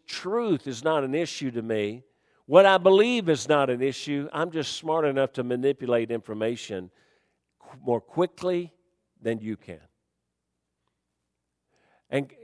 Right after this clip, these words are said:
and that's why I'm s-, I'm gonna tell you, if you have integrity and you're gonna, you're gonna tell the truth and you're gonna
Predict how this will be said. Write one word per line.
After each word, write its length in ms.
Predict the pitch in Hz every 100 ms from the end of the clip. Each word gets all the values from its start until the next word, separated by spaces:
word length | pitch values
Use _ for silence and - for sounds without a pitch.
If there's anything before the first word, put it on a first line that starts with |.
| 175
and 120 | 151
that's 240 | 175 -
why 200 | 175 175
I'm 80 | 156
s-, 160 | - 175
I'm 120 | 139
gonna 100 | 147
tell 180 | 139 175
you, 140 | 160
if 220 | 113 123 135
you 120 | 165
have 160 | 170
integrity 720 | 147 131 156 180 185 196 202 160
and 140 | 135
you're 140 | 139 143
gonna, 300 | 151 139 120 -
you're 200 | 127 117
gonna 260 | 117 160
tell 240 | 156 180 190
the 80 |
truth 500 | 185 - 202 143 139 -
and 200 | 135 131
you're 200 | 139 135
gonna 300 | 151 151